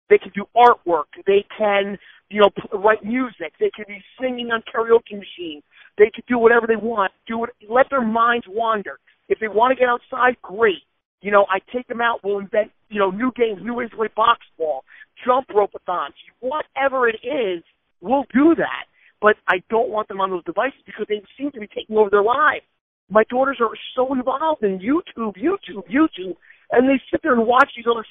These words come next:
families on YouTube all day long. And I'm like, "What are you doing?" I mean, they're making slime, they're, they're doing TikTok videos, you name it,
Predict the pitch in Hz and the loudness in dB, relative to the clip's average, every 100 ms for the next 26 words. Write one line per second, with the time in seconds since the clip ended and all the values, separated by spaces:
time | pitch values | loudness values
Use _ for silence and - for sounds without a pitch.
0 | - 285 269 202 208 220 233 294 - 220 | 0 2 2 -2 -4 -4 -2 -4 -6 -8
1 | - 240 262 262 254 294 370 - 202 _ | 0 2 2 0 -4 -4 -4 -8 -10 _
2 | _ - 214 247 262 285 311 302 294 349 | _ -2 2 2 2 0 0 0 2 2
3 | 339 220 - _ _ 196 214 196 196 - | 2 0 -6 _ _ 0 4 4 4 0
4 | - - 175 185 214 226 240 240 240 - | -10 -18 -8 -2 2 2 2 -2 -4 -10
5 | _ - 202 196 190 180 180 - - - | _ 4 6 6 2 -4 -8 -12 -12 -10
6 | - 254 - 208 240 240 240 240 247 240 | -4 -6 -4 -6 -2 2 4 2 0 -10
7 | _ _ _ - 226 269 320 294 311 302 | _ _ _ -20 -4 -2 -2 -2 -4 -4
8 | 240 | -4